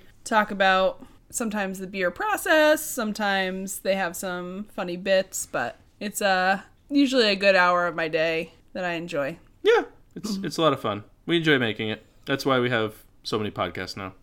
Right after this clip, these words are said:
Speaker 2: <laughs>
Speaker 1: All, all two.
Speaker 2: All two of them. Yeah.
Speaker 1: <laughs>
Speaker 2: But thank you all for listening.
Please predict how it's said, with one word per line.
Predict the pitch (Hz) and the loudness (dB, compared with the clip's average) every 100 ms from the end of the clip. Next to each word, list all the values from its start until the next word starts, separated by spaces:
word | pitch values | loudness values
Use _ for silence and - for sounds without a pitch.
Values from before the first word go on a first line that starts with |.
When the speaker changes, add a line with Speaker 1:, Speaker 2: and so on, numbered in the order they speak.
| - - - | -20 -20 -8
Speaker 2:
<laughs> | 151 | 0
Speaker 1:
All, | 202 214 - | 2 2 4
all | 214 220 | 6 6
two. | 202 202 185 214 | 4 0 0 2
Speaker 2:
All | 139 143 | 4 4
two | - 123 | 4 0
of | 101 | 0
them. | 95 95 - 240 | -4 -8 -4 0
Yeah. | - 349 | 4 2
Speaker 1:
<laughs> | - 370 - 381 285 - - - 320 277 - - - _ - | 2 0 2 2 2 0 -8 -12 -12 -12 -16 -20 -20 _ -8
Speaker 2:
But | - 147 147 147 | 2 4 4 4
thank | 220 262 | 2 4
you | |
all | 240 | 2
for | 226 214 | 4 4
listening. | 220 226 220 214 | 2 2 -2 -2